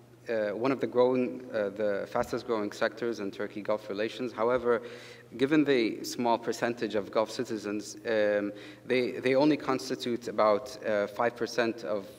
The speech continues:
uh, Turkey's, um, income when, from this, uh, particular sector.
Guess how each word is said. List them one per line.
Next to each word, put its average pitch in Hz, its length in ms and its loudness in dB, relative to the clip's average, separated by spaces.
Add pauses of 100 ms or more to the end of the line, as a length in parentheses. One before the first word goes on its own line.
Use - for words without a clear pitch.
(120)
uh, 98 460 -2
Turkey's, 110 560 -4
um, 95 400 -4
income 110 360 0
when, 101 180 -2
from 107 260 -4
this, 113 360 -4
uh, 113 60 -4
particular 107 520 -4
sector. 104 440 0